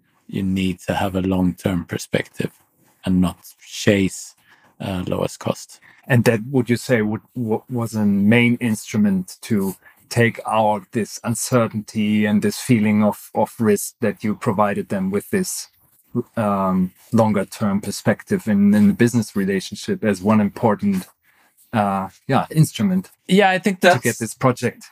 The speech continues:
Speaker 2: going?
Speaker 1: Yeah, that's
Speaker 2: Yeah.
Speaker 1: an important part, uh, for sure. And I mean, that's built not in us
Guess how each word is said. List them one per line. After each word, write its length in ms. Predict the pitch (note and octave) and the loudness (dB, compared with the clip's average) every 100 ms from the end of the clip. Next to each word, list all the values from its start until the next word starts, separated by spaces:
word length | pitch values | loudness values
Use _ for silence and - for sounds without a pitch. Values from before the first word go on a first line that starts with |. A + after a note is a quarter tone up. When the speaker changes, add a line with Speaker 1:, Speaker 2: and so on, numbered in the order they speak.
| _ | _
Speaker 2:
going? 120 | C#3 | 4
Speaker 1:
Yeah, 140 | B2+ | 4
that's 260 | A#2 C#3+ A#2 | 4 2 2
Speaker 2:
Yeah. 80 | D3 | 0
Speaker 1:
an 40 | |
important 640 | C3+ A#2+ C#3 A#2+ A#2 A#2 | 0 0 0 0 -2 -2
part, 420 | - A2+ - - A2+ | -2 -2 -4 -6 -2
uh, 180 | G#2+ G2+ | 0 0
for 160 | G#2+ | -4
sure. 300 | - A#2 F#2+ | 0 0 0
And 360 | A2 G#2+ G#2 G#2 | -2 -2 -2 0
I 100 | A2 | 2
mean, 240 | A2 G#2 | 2 2
that's 420 | G#2 - - - - _ | 2 -2 -10 -18 -20 _
built 440 | - G#2 G2 - - | 0 0 -2 -6 -2
not 440 | G2+ G2+ - - | 0 0 -2 -8
in 160 | G#2 G2 | -2 0
us 400 | F#2+ - - | -2 -4 -16